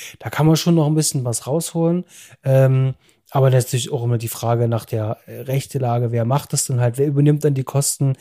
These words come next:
Lässt sich das vor allem nach den Jahren halt noch vermarkten? Ähm, wenn ihr uns fragt, auf jeden Fall lohnt sich das hier bei dem Film. Ähm, hier ist ganz viel, äh, Mühe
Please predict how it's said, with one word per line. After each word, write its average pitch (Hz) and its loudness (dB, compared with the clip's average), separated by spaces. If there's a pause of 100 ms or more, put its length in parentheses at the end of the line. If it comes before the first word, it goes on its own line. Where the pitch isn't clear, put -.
(240)
Lässt 151 4
sich - -4
das - -4
vor 131 -4
allem 143 2
nach 131 2
den 127 -2
Jahren 123 0
halt 127 -2
noch 127 -4
vermarkten? 156 -2 (420)
Ähm, 135 4
wenn 143 6
ihr 185 4
uns 196 2
fragt, 190 0
auf 139 -4
jeden 147 2
Fall 139 2
lohnt 160 6
sich 220 -6
das 220 0
hier 208 0
bei 185 2
dem 180 0
Film. 190 0 (400)
Ähm, 131 4
hier 139 2
ist - 0
ganz 151 0
viel, 139 2
äh, 127 0
Mühe 165 2